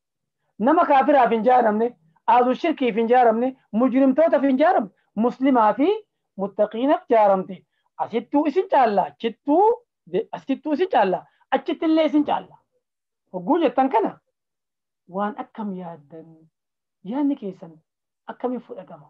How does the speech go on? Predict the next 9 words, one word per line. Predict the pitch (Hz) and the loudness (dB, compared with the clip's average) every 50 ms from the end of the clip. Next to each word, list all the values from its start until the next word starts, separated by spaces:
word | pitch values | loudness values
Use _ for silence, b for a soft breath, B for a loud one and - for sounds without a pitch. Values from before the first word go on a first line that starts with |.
| _ _ _ _ - | _ _ _ _ -8
Hin | 277 277 | -8 -4
fakkaatu | - 349 330 339 - 277 254 233 - 240 | -2 -2 -2 -2 0 0 0 0 0 -2
bar | 233 240 | -4 -2
yaadni | 220 220 226 226 226 226 196 | -2 -2 -4 -4 -4 -8 -12
keessan | 190 185 160 180 180 | -12 -14 -12 -12 -14
kun. | - 190 170 - _ _ _ _ _ _ _ _ _ _ - - - - _ _ _ - - - - - - - - - - - - - - - - - - - - - - - - - - - - - - _ _ - - - _ _ _ - - - - - - - - - - - - - | -14 -14 -16 -16 _ _ _ _ _ _ _ _ _ _ -14 -14 -14 -16 _ _ _ -6 -6 -6 -6 -12 -16 -14 -6 -2 0 0 0 0 -2 -4 -4 -4 -4 -2 -4 -4 -4 -2 -4 -4 -6 -10 -20 -20 -20 _ _ -20 -20 -20 _ _ _ -20 -18 -18 -18 -16 -16 -14 -12 -10 -8 -4 0 0
أم | 214 233 262 | 2 4 4
لكم | 320 349 - 311 285 | 4 4 4 2 2
كتاب | 269 269 262 - 294 285 262 254 247 247 | 2 0 2 2 2 4 4 4 4 2